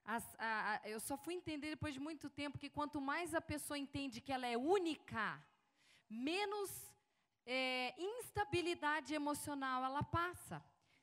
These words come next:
simplesmente por ela entender o valor que ela tem. E sabe quem determina o valor que você tem?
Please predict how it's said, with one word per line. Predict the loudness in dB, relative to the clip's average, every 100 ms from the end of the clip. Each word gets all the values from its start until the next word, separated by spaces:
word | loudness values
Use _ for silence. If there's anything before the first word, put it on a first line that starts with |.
| -12 0
simplesmente | 0 2 4 4 4 4 4 2 0 -2 -2 _ _ _
por | 4 6
ela | 6 6 2
entender | 0 -2 -2 0 0 0 -4 -20 _ _ _ _
o | 4
valor | 6 8 8 4
que | 0
ela | -2 -2
tem. | -4 -8 -8 -12 -20 _ -20 -6
E | -2
sabe | 6 8 8
quem | 4 4 4
determina | 4 4 4 4 2
o | 4
valor | 4 4 2
que | -2
você | -8 -6 -8
tem? | -6 -8 -8